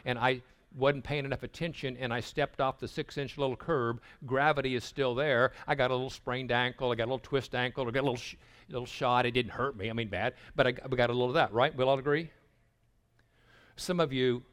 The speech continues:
with this law have worked so much in so many crises from bottom up that you live maximum damage. Some of you in some circumstances work bottom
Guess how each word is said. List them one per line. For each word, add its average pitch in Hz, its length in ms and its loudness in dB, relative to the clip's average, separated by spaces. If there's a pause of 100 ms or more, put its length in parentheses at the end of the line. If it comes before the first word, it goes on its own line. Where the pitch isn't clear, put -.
with 123 160 -6
this 127 180 -4
law 113 420 2 (200)
have 117 160 0
worked 120 300 0
so 156 360 -2
much 131 380 -2
in 104 140 -8
so 147 220 -6
many 135 160 -2
crises 123 800 -4 (220)
from 104 180 -2
bottom 120 480 2
up 120 360 -2 (1000)
that - 220 -10
you 139 100 -2
live 127 420 0
maximum 107 840 -2
damage. 98 520 -6 (2000)
Some 190 240 -2
of 160 120 2
you 131 280 0
in 123 120 -2
some 180 320 -2
circumstances 120 880 -6
work 110 240 -4
bottom 120 540 0